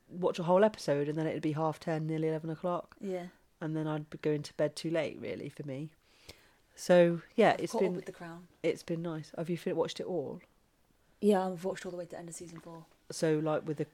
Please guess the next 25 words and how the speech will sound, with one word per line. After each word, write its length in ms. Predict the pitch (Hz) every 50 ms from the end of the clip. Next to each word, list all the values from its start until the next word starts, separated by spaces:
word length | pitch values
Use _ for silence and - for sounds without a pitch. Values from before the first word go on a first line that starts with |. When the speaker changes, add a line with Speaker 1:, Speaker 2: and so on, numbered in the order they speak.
| _ -
Speaker 1:
like, 240 | - 156 139 - -
Charles 400 | - - 160 156 156 151 151 156
and 220 | 160 156 160 156
Diana? 440 | 156 160 156 156 156 139 143 165 160 -
Speaker 2:
Yeah. 220 | 180 170 160 160 160 - _ _ _ _ _ _ _ _ _ _ _ _ _ - -
Mm-hmm. 220 | 175 175 185 196 196 _ - - - - - - - -
Speaker 1:
And 120 | 180 165
that's 260 | 165 170 - - - -
where, 400 | 170 151 143 135 135 135 147 - - _ _ _ _ _
like, 160 | - 156 - -
Spencer 760 | - - - 170 165 170 - - - - 127 117 120 139 -
is 120 | - 156 -
based 320 | - 151 143 139 - -
around 260 | 139 139 131 131 139
that 220 | 139 131 - - -
weekend, 600 | 151 139 147 147 - - 143 139 151 165 175 175
isn't 200 | 175 175 175 156
it? 140 | 123 - - _ _ _ _ _ _ _ _ -
'Cause 160 | - - 160 165
it 80 | - -
isn't 260 | 170 160 160 175 175
the 80 | 170
last 260 | 180 185 170 - - 190
episode 520 | 180 - 165 - - 147 139 139 143 - - 165
where 440 | 151 147 143 143 143 143 143 135